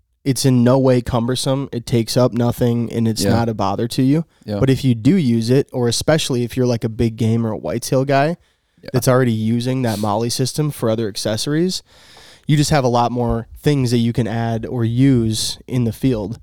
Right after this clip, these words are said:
Speaker 1: So
Speaker 2: Yeah.
Speaker 1: I think ki-, it's kinda like going to, like, U S B C. It's like, let's go to something universal. And in my mind, that's kinda what they're trying to do, is carry that through big game, whitetail,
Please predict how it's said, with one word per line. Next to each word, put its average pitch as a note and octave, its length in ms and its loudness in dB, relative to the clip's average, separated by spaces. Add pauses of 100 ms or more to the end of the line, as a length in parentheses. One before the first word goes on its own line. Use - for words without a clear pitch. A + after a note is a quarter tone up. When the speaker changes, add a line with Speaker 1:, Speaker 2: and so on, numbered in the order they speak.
(480)
Speaker 1:
So D3 100 2
Speaker 2:
Yeah. C3 40 4
Speaker 1:
I B2 40 2
think C#3 240 0
ki-, C3+ 140 2
it's C#3+ 160 2
kinda G3 220 2
like D3+ 180 4
going C#3 220 4
to, D3+ 80 0
like, B2 120 2
U B2+ 180 4
S B2+ 120 2
B A#2 180 0
C. A2+ 240 0
It's - 160 -6
like, A#2 160 0
let's B2+ 180 0
go C3+ 140 4
to A#2+ 60 0
something B2 400 2
universal. A#2 720 0 (380)
And B2 100 2
in A#2 120 2
my C3 200 4
mind, A#2 360 2
that's A#2+ 180 2
kinda C3+ 240 2
what A#2 160 2
they're A2+ 120 0
trying A2 260 -4
to G2+ 80 -2
do, F#2+ 260 -4 (460)
is A2+ 120 0
carry B2 300 2
that A2+ 240 0
through A2+ 240 0
big A2+ 240 2
game, A2 280 0
whitetail, G2 480 0